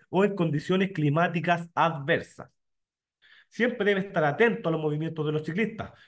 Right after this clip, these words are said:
pues pueden entrar en la vía de forma intempestiva.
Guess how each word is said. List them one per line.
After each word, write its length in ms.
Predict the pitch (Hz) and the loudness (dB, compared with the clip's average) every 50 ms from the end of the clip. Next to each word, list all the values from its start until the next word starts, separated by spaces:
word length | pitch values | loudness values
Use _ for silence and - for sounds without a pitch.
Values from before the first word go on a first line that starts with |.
| _ _ | _ _
pues 180 | - 190 208 208 202 | 0 0 0 0 2
pueden 260 | - 180 202 196 190 180 | 2 2 2 4 2 0
entrar 280 | 160 - - 180 180 | -2 -2 0 0 0
en 80 | 165 156 | 2 2
la 100 | 143 139 | 0 2
vía 200 | 151 190 202 190 | 4 4 4 2
de 80 | 175 | 2
forma 460 | 165 175 185 196 196 196 208 208 208 208 | 0 0 0 0 2 2 2 2 2 0
intempestiva. 1000 | - 185 190 - - 190 180 180 - 180 170 175 - - - 113 95 80 67 - | -4 -6 -6 -4 -6 -8 -8 -6 -8 -8 -10 -8 -6 -4 -4 -2 -2 -4 -6 -10